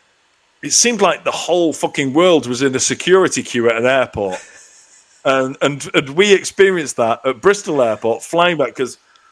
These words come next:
Speaker 1: like I say, we'd been to, um, Devon for, on holiday, and we were flying back from Bristol to Belfast. Um, and we were in a security queue for two and a half hours. Um, but, um, we were watching it on the phone.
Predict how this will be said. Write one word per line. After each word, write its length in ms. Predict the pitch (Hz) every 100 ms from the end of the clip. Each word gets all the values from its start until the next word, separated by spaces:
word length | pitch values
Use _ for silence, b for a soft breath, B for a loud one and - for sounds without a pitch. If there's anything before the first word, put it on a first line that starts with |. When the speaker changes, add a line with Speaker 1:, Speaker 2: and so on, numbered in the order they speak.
| _
Speaker 1:
like 120 | 151
I 40 | 135
say, 140 | -
we'd 180 | 127 139
been 200 | 170 180
to, 360 | 165 165 147 135 131
um, 420 | 131 127 123 113
Devon 340 | 131 117 113 104
for, 220 | 131 -
on 120 | 127
holiday, 440 | 120 127 107 98 98
and 120 | 120
we 80 | 127
were 100 | 123
flying 320 | - 175 180
back 140 | 143
from 120 | - 123
Bristol 300 | 135 - 117
to 100 | 104
Belfast. 580 | 120 107 92 85 - _ _ _ _ _ _ _ _ 131
Um, 380 | 127 127 135 -
and 300 | 135 131 120 135
we 120 | 135
were 160 | 131
in 100 | 131
a 80 | 131
security 420 | - - 170 151 117
queue 160 | 123
for 120 | 113
two 120 | 117 120
and 100 | 117
a 40 |
half 180 | 117 107
hours. 320 | 120 98 - _ _ _ _ _ _ _ _ - 123
Um, 300 | 113 104 95 b b -
but, 440 | 113 190 131 - _ _ _ _ _ -
um, 220 | 135 143
we 160 | 139 175
were 120 | 160
watching 340 | 160 196 - 127
it 120 | 117
on 180 | 120 117
the 60 | 117
phone. 400 | 180 170 98